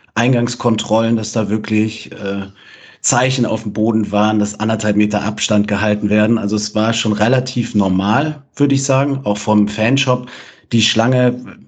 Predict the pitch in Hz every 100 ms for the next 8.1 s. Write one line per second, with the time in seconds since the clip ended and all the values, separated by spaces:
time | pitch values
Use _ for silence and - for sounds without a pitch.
0 | _ _ _ - - 110 110 104 90 113
1 | 156 127 123 131 - 120 104 104 117 110
2 | 98 95 110 110 - - - - - 104
3 | 101 98 92 - - 107 104 101 104 104
4 | 98 107 104 98 113 131 127 101 101 98
5 | 104 104 95 92 123 160 160 - _ -
6 | _ _ - 101 101 101 101 101 98 -
7 | _ _ _ _ _ - 98 104 175 135